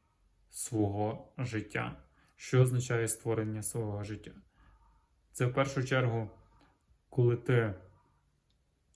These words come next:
щось хочеш робити, і ти робиш це, і получаєш наслідок. От, наприклад, в сьогоднішньому відео я розказав, що я хочу одну годину полежати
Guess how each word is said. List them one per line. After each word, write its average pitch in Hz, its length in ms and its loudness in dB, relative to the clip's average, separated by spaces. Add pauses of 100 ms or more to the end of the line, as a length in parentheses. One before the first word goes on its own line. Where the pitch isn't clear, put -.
(140)
щось - 400 0 (140)
хочеш 127 540 0
робити, 107 400 -2 (380)
і - 60 0
ти 127 160 4
робиш 113 440 2
це, - 160 -4 (340)
і 143 60 -6
получаєш 113 580 0
наслідок. - 640 -8 (840)
От, - 300 -4
наприклад, 123 600 -2
в - 40 -18
сьогоднішньому 127 1000 0 (480)
відео 113 360 0
я 113 180 2
розказав, 127 480 0
що - 180 -6
я 127 180 0
хочу - 600 0 (260)
одну 123 300 2
годину 110 500 -2
полежати 123 800 -4